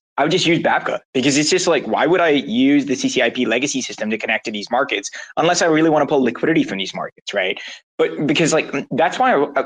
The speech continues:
I mean, that, that paper is just fucking brilliant. Like, there's no other way to put it.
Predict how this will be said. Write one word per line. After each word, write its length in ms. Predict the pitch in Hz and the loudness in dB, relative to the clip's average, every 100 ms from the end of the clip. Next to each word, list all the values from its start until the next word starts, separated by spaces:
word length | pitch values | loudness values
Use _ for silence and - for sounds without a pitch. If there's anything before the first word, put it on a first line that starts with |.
| - | 0
I 80 | 143 | 0
mean, 140 | 180 | 2
that, 240 | 160 127 - | 0 -2 -8
that 240 | - 127 127 | -2 -2 0
paper 340 | - 120 113 | -2 0 2
is 260 | 117 104 - | 0 -2 -4
just 360 | 117 117 - _ | -4 -4 -10 _
fucking 260 | 135 135 110 | -4 -2 -2
brilliant. 420 | 101 135 143 - | 0 0 -2 -4
Like, 120 | 120 120 | -4 0
there's 140 | 135 | 0
no 120 | 165 | 2
other 120 | 185 | 4
way 140 | 143 139 | 4 2
to 80 | 104 | 0
put 220 | - - | -2 -4
it. 160 | - | -4